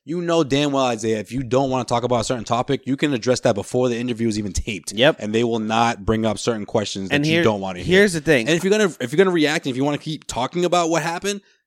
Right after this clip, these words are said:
Speaker 1: stand by it.
Speaker 2: Right.
Speaker 1: Stick by it. Don't, don't put it on Rachel Nichols.
Speaker 2: Yeah, because I, I think Isaiah is doing this to keep his name in the limelight. Because at the end of the year, end of the year,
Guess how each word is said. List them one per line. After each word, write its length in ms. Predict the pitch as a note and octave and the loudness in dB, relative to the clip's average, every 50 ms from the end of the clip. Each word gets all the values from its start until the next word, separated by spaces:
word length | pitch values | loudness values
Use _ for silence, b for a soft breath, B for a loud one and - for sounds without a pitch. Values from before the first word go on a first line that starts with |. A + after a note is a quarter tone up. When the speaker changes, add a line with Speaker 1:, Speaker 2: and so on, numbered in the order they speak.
| _ - | _ -18
Speaker 1:
stand 300 | - - F#3+ A3 - C#3+ | -8 -6 -4 -4 -2 -2
by 200 | A2+ B2 A#2+ F#2+ | -2 -2 -2 -4
it. 120 | - - - - | -6 -10 -4 0
Speaker 2:
Right. 160 | B2 B2+ B2 | 2 6 6
Speaker 1:
Stick 140 | A#3 D#3 B2 | 6 6 4
by 160 | B2+ F#2 D#2+ | 0 0 0
it. 160 | D#2 D#2 D#2+ G2 | -4 -10 -4 0
Don't, 260 | C3 D#3+ G3 F3+ - - - | 2 2 2 0 -4 -8 0
don't 280 | C3+ D#3+ G#3+ G#3 E3+ - - | 2 2 2 2 -4 -10 -4
put 180 | - - F#3 | 0 0 0
it 100 | D#3+ D#3 | 0 0
on 160 | D#3 D3 C3 A2 | 0 0 0 0
Rachel 220 | B2 C3+ - A2+ F2+ | -2 -4 -4 -6 -8
Nichols. 420 | F2 A#2+ D3 - F2+ D2 - - | -6 -8 -8 -8 -10 -14 -6 0
Speaker 2:
Yeah, 180 | C#3 E3 D3 - | 4 4 4 4
because 300 | - - - - F3+ E3 | 2 -4 0 0 2 2
I, 300 | F3 - D3+ E3+ D3+ D#3 | 2 2 2 2 2 2
I 20 | |
think 200 | D#3+ - F#3 E3 - | 0 -2 -2 -2 0
Isaiah 340 | C#3 C3+ B2 C#3+ F#3 A3 A#3+ | 0 0 2 4 4 6 6
is 120 | G#3 D3 | 4 4
doing 180 | C3+ F3 G3 F#3 D3 | 4 2 2 2 0
this 100 | B2 - | -2 -4
to 100 | - - | -6 -8
keep 220 | - E3 E3 - | -4 -4 -4 -2
his 240 | B2 D#3 D#3 C#3+ D3 | 0 0 0 0 0
name 320 | C#3+ C3 C3 C#3 D3 C#3 - | 0 0 2 0 0 -2 -2
in 300 | - B2+ C3+ C#3+ D3 A2 | -2 0 0 0 0 -2
the 80 | A2 G#2 | -2 -2
limelight. 480 | G2+ G#2 A#2 B2+ A2+ F#2+ D#2+ D#2 - | 0 0 0 -2 -2 -4 -6 -10 -14
Because 380 | _ - - - B2+ A#2 G#2+ - | _ -12 -4 -2 -2 -2 -2 -6
at 140 | A#3+ - B2 | -12 -10 -2
the 60 | F#3 | 0
end 100 | A3+ C4 | 0 2
of 40 | B3 F#3 | 2 2
the 40 | |
year, 200 | C#3 F3+ F#3+ - - | 2 2 2 2 2
end 160 | - C#3+ D#3+ | 0 0 0
of 80 | F3+ D#3+ | 0 0
the 80 | A#2+ A#2 | 0 2
year, 300 | D3+ F#3+ C3 F#2+ - | 2 0 0 -2 -6